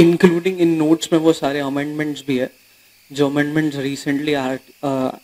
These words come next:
इंस्टीट्यूट ने लाए। And all those amendments are applicable to June twenty batch and as well as your batch। दिसंबर ट्वेंटी को तो but obvious applicable है ही, but जो जून ट्वेंटी का बैच है, जिनके एग्जाम्स अभी होंगे,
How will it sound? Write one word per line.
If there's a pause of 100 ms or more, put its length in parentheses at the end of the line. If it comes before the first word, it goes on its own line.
इंस्टीट्यूट
ने
लाए। (480)
And
all
those
amendments
are
applicable
to (140)
June (100)
twenty
batch
and
as
well
as
your
batch। (600)
दिसंबर
ट्वेंटी
को
तो
but
obvious
applicable
है
ही, (560)
but (440)
जो (100)
जून
ट्वेंटी
का
बैच
है, (400)
जिनके
एग्जाम्स
अभी
होंगे,